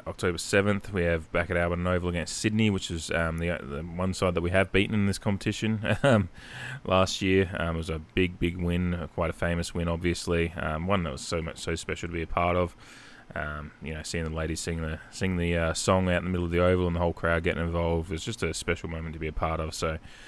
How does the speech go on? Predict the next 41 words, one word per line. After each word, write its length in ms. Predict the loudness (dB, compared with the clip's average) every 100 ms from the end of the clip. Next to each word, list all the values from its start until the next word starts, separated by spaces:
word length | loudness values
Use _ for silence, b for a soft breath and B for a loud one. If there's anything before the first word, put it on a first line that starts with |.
| B B
it'll 120 | 2
be 40 | 2
fun 280 | 4 6
to 80 | 6
kinda 300 | 4 4 4
hopefully 360 | 2 -2 2 2
relive 320 | 4 4 6
that 140 | 6 4
again. 240 | 4 2
But 80 | 2
Sydney, 280 | 0 0 0
obviously, 500 | 0 -4 -2 -2 -4 B B B -6
um, 320 | -2 0 -2 -2
making 260 | -2 -2
some 180 | -6 -2
moves 300 | 0 0 0
in 80 | 0
the 80 | -2
off 160 | -2
season 320 | -2 -2 0
as 180 | -4 -4
well, 400 | -2 2 2 0 -6 -12
um, 420 | -10 -8 -10 -10
and 100 | -10
they'll 120 | -10 -8
be 100 | -6
hoping 300 | -6 -6 -6
to 60 |
be 120 | -4
a 60 | -4
lot 160 | -4 -6
stronger 360 | -6 -4 -4
than 120 | -4
they 80 | -4
were 180 | -2 -2
in 80 | -2
their 120 | -4
first 300 | 0 0 2
season 300 | 0 2 2
going. 340 | 2 2 0 -4 B B B -10
Um, 380 | -8 -6 -8 -10